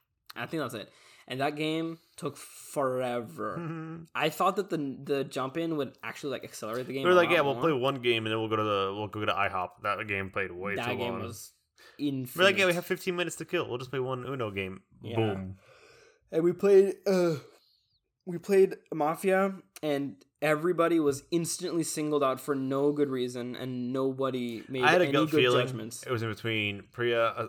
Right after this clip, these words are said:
Speaker 2: Thomas, and Sophie. I just didn't have anything to say, like, how to back it
Speaker 1: Hey,
Speaker 2: up.
Speaker 1: man, you let the detective steer you guys wrong.
Speaker 2: Sure, but I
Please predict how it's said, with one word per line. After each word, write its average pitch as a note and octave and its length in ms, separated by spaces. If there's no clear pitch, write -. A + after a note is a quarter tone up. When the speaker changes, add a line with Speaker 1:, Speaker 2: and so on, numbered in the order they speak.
Speaker 2:
Thomas, A2 380
and F#2 340
Sophie. A2 360
I A2 40
just F#2+ 140
didn't A2 140
have G#2+ 160
anything G2+ 260
to F2+ 80
say, G2+ 480
like, F#2+ 280
how G2 100
to G2 40
back F#2+ 220
it - 80
Speaker 1:
Hey, F3 80
Speaker 2:
up. E3 60
Speaker 1:
man, C3 320
you D#3+ 320
let C4 160
the G#3 100
detective E3 460
steer D3 180
you C#3 140
guys B2+ 200
wrong. A#2 340
Speaker 2:
Sure, G2 360
but F#2+ 120
I F#2 240